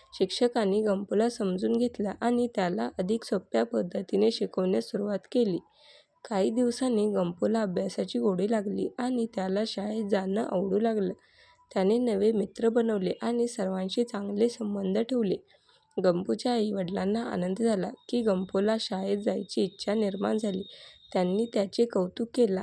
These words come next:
आणि त्याला प्रोत्साहन दिलं. ही गोष्ट आपल्याला शिकवते की कधी-कधी आपल्याला आपल्या अडचणींचा सामना करावा लागतो आणि त्यांना कसे दूर करायचे हे शिकावे लागते. आणि मुख्य म्हणजे आपल्याला धैर्य आणि प्रयत्नांच्या जोरावर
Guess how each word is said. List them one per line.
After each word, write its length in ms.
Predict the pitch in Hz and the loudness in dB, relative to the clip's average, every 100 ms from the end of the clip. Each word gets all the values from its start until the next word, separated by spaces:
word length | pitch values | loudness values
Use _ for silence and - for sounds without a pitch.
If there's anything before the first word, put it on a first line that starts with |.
| - | -2
आणि 260 | 233 233 233 | 0 0 0
त्याला 300 | 220 202 214 | -2 0 0
प्रोत्साहन 680 | 240 226 214 - - 202 233 | 0 -2 -4 -4 -4 -2 0
दिलं. 220 | 233 185 - _ - - _ | 0 -2 -8 _ -20 -20 _
ही 100 | 233 | 0
गोष्ट 340 | 240 196 190 214 | 4 2 2 -2
आपल्याला 400 | 196 - 180 214 | -2 0 0 0
शिकवते 500 | 226 233 208 185 208 190 | -2 0 0 0 -4 -6
की 140 | - 233 - | -6 -6 2
कधी-कधी 600 | 190 202 240 233 190 202 - | 2 2 0 0 0 -2 -2
आपल्याला 480 | 196 - 196 214 226 | -6 0 0 2 0
आपल्या 420 | 196 - - 233 | -4 -4 0 0
अडचणींचा 800 | - 190 - 233 226 202 240 240 | -2 -4 0 2 2 0 -4 -2
सामना 440 | 196 180 196 240 | -2 -2 -2 -4
करावा 420 | 254 214 208 214 | -2 0 0 0
लागतो 480 | 240 247 _ - - - - - _ _ | -4 -6 _ -4 -4 -12 -20 -20 _ _
आणि 220 | 254 240 240 | 2 4 2
त्यांना 320 | 196 175 190 233 | 0 0 0 -2
कसे 360 | 190 185 220 | -2 0 -2
दूर 260 | 208 196 226 | 0 0 0
करायचे 560 | - 254 247 240 - 196 - | -2 0 0 0 0 0 0
हे 120 | 240 | 0
शिकावे 580 | - 240 - 226 226 247 | -2 -6 -2 0 2 0
लागते. 380 | 202 - - 247 - - - _ 214 | -2 -2 -4 -4 -8 -20 -20 _ 0
आणि 280 | 226 220 | 2 4
मुख्य 420 | 214 202 - - 233 | 2 0 -4 -4 -2
म्हणजे 420 | 254 220 190 202 - | 0 0 0 0 0
आपल्याला 520 | - - 214 214 226 | -6 0 2 4 4
धैर्य 480 | 190 190 175 214 233 | 2 -2 -2 2 2
आणि 260 | 247 233 214 | 4 4 2
प्रयत्नांच्या 720 | - - 190 185 190 262 247 | 0 -2 0 0 2 2 4
जोरावर 540 | 233 202 214 226 | 4 2 2 4